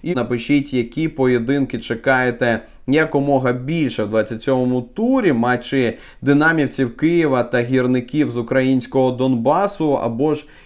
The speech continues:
інші поєдинки. Ну і за кого вболіваєте. Я, Ігор Мартиненко, щиро дякую вам за увагу, за підтримку. Прошу також поставити лайк цьому відео, якщо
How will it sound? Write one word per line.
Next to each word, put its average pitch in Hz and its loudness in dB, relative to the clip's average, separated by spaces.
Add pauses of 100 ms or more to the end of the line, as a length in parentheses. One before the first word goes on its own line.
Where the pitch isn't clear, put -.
інші 151 0
поєдинки. 165 0
Ну 196 0
і 233 2
за 160 0
кого 143 2 (220)
вболіваєте. 127 4 (200)
Я, 208 4
Ігор 165 -2
Мартиненко, 151 0
щиро 156 2
дякую 139 2
вам 120 -2
за 127 0
увагу, 156 2
за 120 0
підтримку. 156 0
Прошу 160 2
також 123 0
поставити 135 0
лайк 147 4
цьому 139 0
відео, 143 2
якщо 127 2